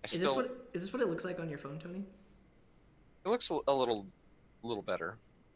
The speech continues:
Speaker 2: Okay.
Speaker 1: But I mean, yeah, like, it look, it loo-, it basically looks better than I thought it was gonna look. That's the important thing.
Speaker 2: That's important. Okay. Um, yeah,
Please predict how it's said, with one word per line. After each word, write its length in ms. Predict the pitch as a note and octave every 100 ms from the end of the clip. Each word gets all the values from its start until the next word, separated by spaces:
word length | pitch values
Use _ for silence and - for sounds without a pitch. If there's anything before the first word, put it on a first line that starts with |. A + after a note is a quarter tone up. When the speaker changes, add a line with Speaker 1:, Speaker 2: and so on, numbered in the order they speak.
| - - -
Speaker 2:
Okay. 220 | D#3 - - - - - - - -
Speaker 1:
But 100 | B2
I 20 |
mean, 200 | C3 B2
yeah, 180 | B2 B2
like, 220 | G#2 A2+
it 80 | A2+
look, 140 | C3 -
it 80 | A#2+
loo-, 100 | C3+ -
it 160 | B2+
basically 340 | D3+ E3 E3 C3+
looks 220 | C3 B2+
better 260 | - A#2+ A2+
than 140 | G#2+
I 100 | G2
thought 220 | - F#2+
it 60 | F#2
was 100 | G2
gonna 240 | G2 -
look. 220 | - - - - - _ - - -
That's 160 | G2 -
the 60 | -
important 320 | - - -
thing. 100 | - B2+ - - - - -
Speaker 2:
That's 140 | -
important. 420 | D#3 - - - F#3+ - - - - - -
Okay. 200 | D#3 - - - - - - - - -
Um, 600 | E3+ E3 D#3+ D#3+ D#3 D#3+ - -
yeah, 200 | D#4+